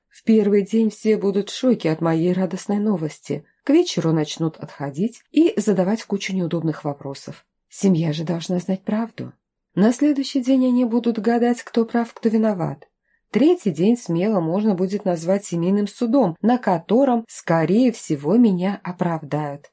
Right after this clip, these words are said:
Я же роднулечка. Впрочем, на другой день каждый постарается тихонечко высказать свое мнение, что все-таки я упустила мужика.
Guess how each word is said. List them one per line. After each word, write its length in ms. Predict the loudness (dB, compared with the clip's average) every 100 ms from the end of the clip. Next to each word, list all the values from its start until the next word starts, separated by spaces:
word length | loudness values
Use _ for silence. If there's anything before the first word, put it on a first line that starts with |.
| _
Я 200 | 0 2
же 160 | 2 2
роднулечка. 920 | 2 2 -2 -4 -6 -8 -12 -12 -12 _ _ _
Впрочем, 680 | -6 0 2 2 0 -4 0
на 120 | 0
другой 360 | 2 2 4 2
день 260 | 4 2 2
каждый 400 | 0 0 0 -2
постарается 680 | -2 -2 0 2 0 0
тихонечко 760 | -4 -6 -2 2 4 2 -2 -2
высказать 560 | 2 0 2 0 0 -2
свое 360 | 2 2 4
мнение, 520 | 2 2 2 4 4 0
что 180 | -2 -2
все-таки 600 | -2 2 2 4 2 2
я 300 | 2 4 2
упустила 640 | 2 0 -2 0 2 2
мужика. 600 | 2 0 -4 -4 -4 -4